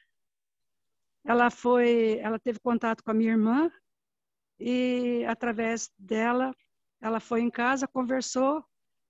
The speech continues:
e logo fo-, foi uma conversa, assim, de umas três, quatro horas.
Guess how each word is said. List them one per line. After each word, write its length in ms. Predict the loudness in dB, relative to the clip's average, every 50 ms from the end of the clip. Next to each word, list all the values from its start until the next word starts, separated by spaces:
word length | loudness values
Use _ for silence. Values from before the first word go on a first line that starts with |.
| _ _ _ _
e 920 | -4 -2 0 0 2 2 2 2 0 0 0 -2 -2 -4 -6 -10 -14 -18 -20 _ _ _ _ _ _ _ -12
logo 760 | -6 -2 0 2 2 2 2 2 0 0 0 0 0 -2 -4
fo-, 280 | -4 -4 -4 -2 -2 -2
foi 220 | -2 -2 0 0
uma 160 | 2 0 0
conversa, 480 | 0 -2 -4 -2 -2 -2 -2 -2 -4 -6
assim, 280 | -8 -6 -4 -2 -2
de 380 | -2 -2 -2 -2 -2 -2 -4 -6 -10 -18 _ _ _ _ _ _ _ _ _ _ _ _ _ _ _ _ _ _ _ _ _ _ _ _ _ -4
umas 260 | -4 -2 -2 -4 -4
três, 320 | -2 0 2 2 2 2
quatro 420 | 2 4 4 4 4 4 4 4 4
horas. 600 | 6 6 6 6 6 4 0 -4 -6 -12 -18